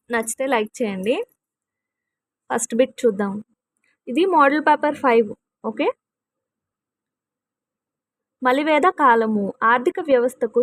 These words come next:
సంబంధించి ఈ క్రింది వాటిలో సరి అయిన వాటిని గుర్తించండి. ఆప్షన్ ఏ వ్యవసాయము ముఖ్య జీవనాధారము, పశుపోషణ రెండవ స్థానము. ఆప్షన్ బి పన్నుల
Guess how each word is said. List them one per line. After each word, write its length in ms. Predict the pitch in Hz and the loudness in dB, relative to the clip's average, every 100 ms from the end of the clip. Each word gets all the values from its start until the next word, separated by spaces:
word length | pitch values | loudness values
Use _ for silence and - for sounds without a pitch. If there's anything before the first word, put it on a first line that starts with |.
| 240 | 0
సంబంధించి 600 | 220 208 208 208 208 320 370 - 277 | 0 0 0 -2 -4 -4 -6 -4 -4
ఈ 40 | 294 | -2
క్రింది 260 | 285 294 302 | 0 0 4
వాటిలో 320 | 269 254 294 311 | 2 2 -6 0
సరి 200 | 269 233 233 | 2 4 4
అయిన 140 | 226 226 | 2 0
వాటిని 420 | 214 208 240 302 403 247 | 0 -2 -2 -2 -2 0
గుర్తించండి. 720 | 247 - 226 226 202 185 180 - _ _ _ _ _ _ _ _ - | -2 -2 -4 -2 -4 -4 -8 -10 _ _ _ _ _ _ _ _ -6
ఆప్షన్ 380 | 240 - 285 247 214 | -6 -2 0 2 2
ఏ 40 | 175 _ _ - | 0 _ _ -2
వ్యవసాయము 680 | 233 226 247 254 240 240 330 453 _ _ _ _ _ 233 | 0 2 2 4 2 0 -2 -4 _ _ _ _ _ -4
ముఖ్య 300 | 262 294 381 285 | -4 -2 -2 2
జీవనాధారము, 840 | 254 240 240 226 233 214 202 196 190 _ _ _ _ _ _ 277 | 2 4 2 2 2 0 0 -4 -8 _ _ _ _ _ _ -6
పశుపోషణ 600 | 254 - 277 277 269 294 415 - 269 | -4 -2 -2 0 0 0 0 2 2
రెండవ 300 | 240 240 240 - | 4 6 4 2
స్థానము. 400 | 226 190 190 185 - 226 | -2 -2 -4 -8 -6 -6
ఆప్షన్ 300 | 233 294 254 | -2 0 2
బి 120 | 214 190 - _ _ _ 285 | 2 -2 -8 _ _ _ -2
పన్నుల 280 | 262 311 | 0 2